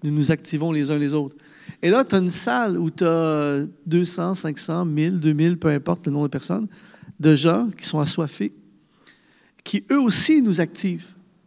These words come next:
Euh, d'ailleurs, euh, euh, euh, euh, euh, je crois qu'on doit enseigner le peuple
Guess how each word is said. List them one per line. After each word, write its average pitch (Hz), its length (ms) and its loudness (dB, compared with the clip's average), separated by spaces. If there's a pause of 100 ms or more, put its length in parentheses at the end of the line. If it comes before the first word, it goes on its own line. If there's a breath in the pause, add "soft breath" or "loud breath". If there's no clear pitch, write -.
(1400)
Euh, 160 160 -2
d'ailleurs, 180 600 4
euh, 147 480 0 (120)
euh, - 0 -
euh, 139 380 -2
euh, 143 340 -4 (500)
euh, 151 220 -4 (500)
je 151 140 -4
crois 214 200 2
qu'on 180 160 2
doit 160 180 4
enseigner 175 420 0
le 160 100 2
peuple 208 460 -2